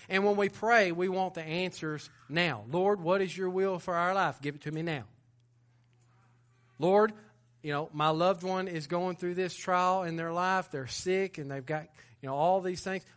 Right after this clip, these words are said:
We want you to heal them now." And he said, that's not always the case. And we need to be able to accept that if the Lord doesn't answer us now,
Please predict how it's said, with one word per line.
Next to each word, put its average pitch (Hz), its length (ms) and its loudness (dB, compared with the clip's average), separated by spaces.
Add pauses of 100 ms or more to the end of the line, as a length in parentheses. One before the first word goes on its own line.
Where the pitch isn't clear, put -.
We 151 100 -2
want 175 220 -4
you 170 80 -2
to 156 40 -4
heal 180 260 2
them 120 140 -8 (100)
now." 160 360 2 (1200)
And 151 60 -4
he 151 40 -2
said, 160 300 -12
that's 160 260 -2
not 156 160 -4
always 151 380 -8
the 165 80 -16
case. 202 480 -14 (800)
And 160 160 -2
we 190 120 2
need 208 200 0
to 180 80 -6
be 185 120 0
able 170 180 0
to 165 160 -8
accept 160 640 -2
that 156 160 -2
if 151 120 -6
the 156 80 -6
Lord 170 340 -2
doesn't 170 300 -2
answer 170 340 -6
us 127 120 -12
now, 170 380 -6